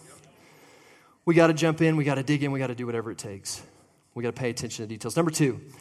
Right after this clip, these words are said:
we gotta act without the details. Act without the details. Or in other words, we gotta obey in faith.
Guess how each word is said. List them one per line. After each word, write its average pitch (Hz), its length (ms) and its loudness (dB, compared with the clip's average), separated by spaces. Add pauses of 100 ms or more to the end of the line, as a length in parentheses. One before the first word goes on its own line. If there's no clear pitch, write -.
(220)
we 151 80 0
gotta 165 200 4
act 165 300 4
without 139 440 0
the 127 60 -8
details. 101 640 -6 (1000)
Act 135 260 -4
without 117 300 -4
the 110 80 -10
details. 104 340 -10
Or 123 60 -4
in 123 60 0
other 135 120 2
words, 127 320 -2 (640)
we 139 80 -2
gotta 143 180 4
obey 127 420 2
in 113 140 -6
faith. 95 580 -10